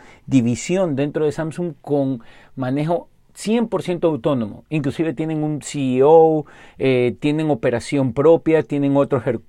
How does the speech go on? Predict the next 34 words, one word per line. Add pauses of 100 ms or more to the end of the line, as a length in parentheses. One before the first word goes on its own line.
(140)
headquarters.
O (240)
sea, (260)
funcionan
cien
por
ciento
independiente
a
pesar, (160)
eh,
de
ser
una
empresa
que
está
dentro
del
mismo
grupo
Samsung, (500)
eh,
por
decirlo
de
alguna
manera,
pero
funcionan
totalmente
aparte.
O
sea,